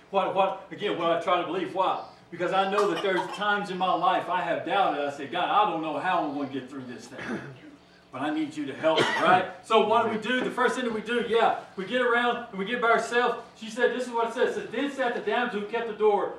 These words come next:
Art th-, not thou also one of this man's disciples?"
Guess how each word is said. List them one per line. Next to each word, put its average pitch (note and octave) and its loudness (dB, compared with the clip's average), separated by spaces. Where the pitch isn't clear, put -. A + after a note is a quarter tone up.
Art G#3+ 2
th-, G#3+ -6
not G#3+ -2
thou G3 0
also F#3+ 2
one G3+ -4
of D#3 -18
this F#3+ -4
man's F3 -10
disciples?" - -6